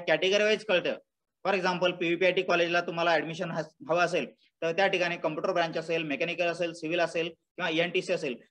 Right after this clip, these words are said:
तर त्या ठिकाणी कुठल्या कॅटेगरीच्या किती जागा आहेत तर ते जागांचं वाटप अगदी gender सहित दिलं असतं.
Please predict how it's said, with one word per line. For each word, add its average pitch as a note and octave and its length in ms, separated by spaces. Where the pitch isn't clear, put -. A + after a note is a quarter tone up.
तर G3 100
त्या G#3 180
ठिकाणी G3+ 320
कुठल्या G3+ 380
कॅटेगरीच्या F#3+ 800
किती C4 220
जागा G#3+ 260
आहेत F#3 280
तर G3 80
ते G#3 140
जागांचं F3+ 460
वाटप E3 380
अगदी E3 260
gender F3 320
सहित G3 180
दिलं F3 240
असतं. - 220